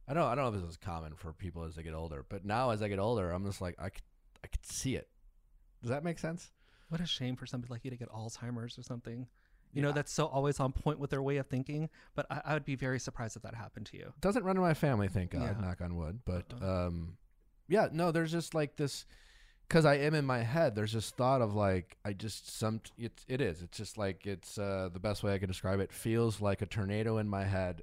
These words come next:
Speaker 1: and then I just have to try to, like, take a breath. I mean, I, <laughs> sometimes I'll pull in the driveway, and I'll just sit there and breathe and put my head in the steering wheel. And I'm actually t-, seemingly having a pretty good day.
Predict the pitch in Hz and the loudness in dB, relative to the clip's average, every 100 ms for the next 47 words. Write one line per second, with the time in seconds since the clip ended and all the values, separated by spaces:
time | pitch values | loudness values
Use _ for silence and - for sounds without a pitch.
0 | - 95 92 90 92 95 92 87 87 92 | -8 -6 -6 -6 -4 -2 -2 -4 -4 -6
1 | - 95 92 - 101 82 - 98 95 95 | -4 -2 -2 -4 -6 -6 -6 -2 0 0
2 | 90 87 - - - - - - - 107 | -2 -4 -6 -14 -20 -20 -20 -8 0 2
3 | 104 92 92 92 101 98 104 113 113 - | 2 2 2 2 0 -2 2 0 2 -2
4 | - 135 147 135 - 117 113 110 98 92 | 2 2 4 2 2 2 2 2 2 4
5 | 101 107 113 104 98 95 - 110 104 110 | 4 4 4 4 2 0 0 -2 0 2
6 | 104 101 - - - _ - 101 87 95 | 2 2 -2 -10 -20 _ -4 -2 2 6
7 | 104 98 87 104 90 92 95 95 87 - | 6 6 2 0 2 2 2 2 -2 -2
8 | 92 92 85 80 - 123 120 143 160 - | -2 0 0 -2 -2 -2 0 2 2 2
9 | - 147 117 143 - - 151 226 165 117 | 0 0 -2 -8 -8 -4 -2 0 0 2
10 | 123 131 123 - 147 135 131 123 165 123 | 2 0 0 0 0 0 -2 -2 -2 -2